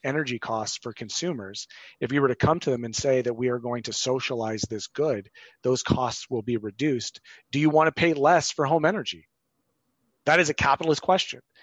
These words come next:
And we've been conditioned as consumers to say, "Yes, I want to pay less." Okay, well, that means that we're gonna take the profit out of it. Do you wanna take the profit out of housing? You know, like, this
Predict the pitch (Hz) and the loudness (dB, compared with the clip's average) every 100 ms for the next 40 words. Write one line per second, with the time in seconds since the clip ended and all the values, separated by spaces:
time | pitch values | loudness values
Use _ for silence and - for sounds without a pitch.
0 | - _ - 131 151 139 135 123 131 120 | -20 _ -4 2 2 2 0 -2 -2 4
1 | 185 - 117 131 139 _ - - 135 127 | 4 2 -4 -8 -14 _ -20 0 0 0
2 | - 120 - 220 175 104 127 - - _ | -4 -6 -2 -2 -2 -6 -8 -10 -14 _
3 | _ _ _ _ 147 - 165 165 269 120 | _ _ _ _ 0 2 4 4 2 0
4 | - 123 123 120 - 120 104 95 - - | -2 0 0 0 -2 -6 -6 -8 -12 -16
5 | - 156 240 220 113 131 143 143 151 - | -2 2 4 2 4 2 2 0 -2 -6
6 | - - _ 147 147 156 143 151 - - | -12 -20 _ 4 6 4 2 0 -2 2
7 | 160 - 113 92 90 117 _ _ _ _ | 4 4 -2 -4 -12 -18 _ _ _ _
8 | _ _ _ 131 147 143 147 143 151 143 | _ _ _ 2 4 6 4 4 0 0
9 | - - 139 139 143 135 131 135 117 - | -2 4 4 4 2 4 4 2 0 -2
10 | 151 190 147 92 - _ _ _ _ _ | 2 2 0 -8 -18 _ _ _ _ _
11 | _ 131 123 135 143 123 139 123 | _ -2 2 4 4 2 0 0